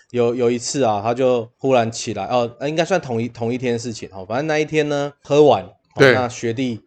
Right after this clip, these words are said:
Speaker 1: 坚持，哦，这边还是讲一下，哦，真的喝酒就不要骑车，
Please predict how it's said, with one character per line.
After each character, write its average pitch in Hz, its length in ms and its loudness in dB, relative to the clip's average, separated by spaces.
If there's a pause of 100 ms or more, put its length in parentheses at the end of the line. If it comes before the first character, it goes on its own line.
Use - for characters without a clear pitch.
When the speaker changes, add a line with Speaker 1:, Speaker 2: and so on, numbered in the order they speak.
(120)
Speaker 1:
坚 151 320 4
持， 98 340 -10
哦， 104 140 -10
这 143 80 -4
边 147 120 2
还 127 100 0
是 135 80 -4
讲 110 200 -4
一 101 40 -10
下， 113 180 -4
哦， 104 160 -8
真 120 140 -4
的 117 120 0 (120)
喝 135 180 0
酒 131 180 -2
就 117 140 -4
不 117 100 -10
要 113 140 -6
骑 113 240 -14
车， 101 260 -16